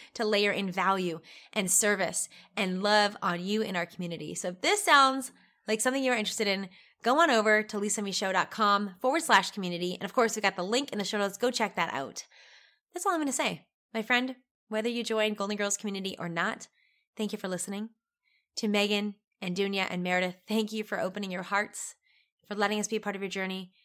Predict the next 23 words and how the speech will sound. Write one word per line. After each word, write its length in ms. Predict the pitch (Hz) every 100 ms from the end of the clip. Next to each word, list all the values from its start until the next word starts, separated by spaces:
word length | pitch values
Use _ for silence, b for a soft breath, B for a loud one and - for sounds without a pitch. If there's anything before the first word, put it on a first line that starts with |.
| _ -
and 80 |
for 60 | 185
sharing 340 | - 185 190
your 100 | 190
stories. 600 | 185 196 185 180 180 - - _ _ _ _ _ _ _ _ _ _ _ _
For 80 | -
all 160 | 196 214
of 80 | 208
you 80 |
listening, 400 | 196 175 180 165 156 _ _ _ _ -
I 80 | 196
hope 260 | 185 214
that 80 | 226
this 140 | 220
episode 500 | - 185 190 202 220
has 240 | 220 - 190
inspired 420 | 180 190 180 175
you 380 | 175 196 226 247 _ _ _ _ -
in 100 | 196
the 100 | 180
hard 220 | 170 170
times 280 | 175 170 -
too. 180 | -